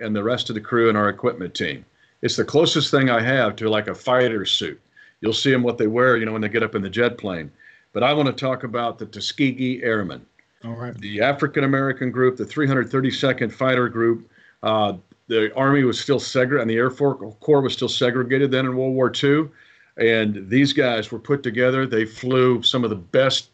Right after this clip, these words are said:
Speaker 1: machines we have, the P fifty-one Mustangs and others. A hundred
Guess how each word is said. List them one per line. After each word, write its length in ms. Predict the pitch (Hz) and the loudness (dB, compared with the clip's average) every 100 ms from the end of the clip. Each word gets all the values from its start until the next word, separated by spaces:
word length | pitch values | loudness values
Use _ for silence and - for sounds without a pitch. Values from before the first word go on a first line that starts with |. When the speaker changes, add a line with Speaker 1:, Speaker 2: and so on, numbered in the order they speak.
| - | -10
Speaker 1:
machines 480 | 127 - 135 123 117 | -6 0 2 4 2
we 120 | 110 | 2
have, 200 | 123 127 | 4 2
the 60 | 139 | 0
P 160 | 135 | 0
fifty-one 480 | 131 120 120 117 107 | 0 0 0 2 2
Mustangs 640 | 113 117 - 123 123 123 - - - - - | 0 -2 0 2 2 0 -4 -12 -20 -10 -4
and 160 | 107 | 0
others. 480 | 110 127 151 147 - - - _ | 2 4 4 2 -4 -16 -20 _
A 160 | 98 92 | -4 0
hundred 500 | 139 160 151 127 | 2 4 2 0